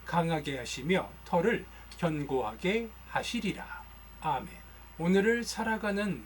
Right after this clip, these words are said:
우리들의 삶 가운데 고난은 피할 수 없는 부분입니다. 많은 사람들이 이 고난 가운데 좌절하고 눈물을 흘리며 세상을 원망하고 하나님을 향하여 절망의 노래를 부르기도 합니다.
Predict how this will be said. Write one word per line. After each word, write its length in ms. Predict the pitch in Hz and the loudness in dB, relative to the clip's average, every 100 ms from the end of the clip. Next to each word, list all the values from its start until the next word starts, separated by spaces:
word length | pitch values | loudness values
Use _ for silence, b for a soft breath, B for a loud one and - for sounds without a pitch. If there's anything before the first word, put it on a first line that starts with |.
| - | -4
우리들의 540 | 175 185 170 180 143 | -2 0 2 0 0
삶 460 | - - - 143 147 | -4 -8 -6 -6 -2
가운데 640 | 190 190 123 113 156 147 - - - | 0 0 -2 -4 -2 -4 -8 -18 -8
고난은 540 | 160 151 135 165 110 - | -4 -2 -2 -2 -6 -10
피할 320 | - 226 202 | -4 0 0
수 180 | - 214 | 0 0
없는 320 | 180 151 180 | 0 -2 -2
부분입니다. 580 | 196 175 185 139 107 101 B B B | -4 -2 -2 -2 -6 -14 B B B
많은 440 | 151 165 170 160 147 | 6 6 6 2 0
사람들이 680 | 156 151 135 120 160 123 139 | -2 -2 -4 -4 -4 -4 -4
이 180 | 220 247 | -4 -6
고난 460 | - 156 175 190 233 | -8 -2 0 2 0
가운데 580 | 220 180 131 147 151 104 - | 0 0 -2 -4 -4 -4 -10
좌절하고 840 | - - 139 160 180 160 180 135 104 | -10 -6 -2 0 0 -2 -4 -6 -6
눈물을 540 | 127 165 190 202 190 147 | -6 -2 0 2 2 0
흘리며 500 | 147 117 147 196 220 B B B | -2 -2 -4 -6 -6 B B B
세상을 540 | - 208 190 202 226 | -4 -2 -2 -2 -2
원망하고 800 | 214 190 170 143 120 117 165 127 - B B B | -2 0 0 0 -4 -8 -6 -6 -8 B B B
하나님을 720 | - 202 208 190 175 156 135 - | -4 0 2 2 2 0 -4 -4
향하여 540 | 147 135 113 117 107 - | -6 -6 -8 -10 -12 -12
절망의 680 | - 127 131 135 127 147 127 | -8 -6 -4 -4 -4 -4 -6
노래를 500 | 120 127 110 147 - - - | -6 -8 -6 -6 -6 -10 -12
부르기도 500 | 131 123 123 117 120 | -8 -8 -10 -12 -10
합니다. 400 | 139 160 113 - | -6 -6 -8 -12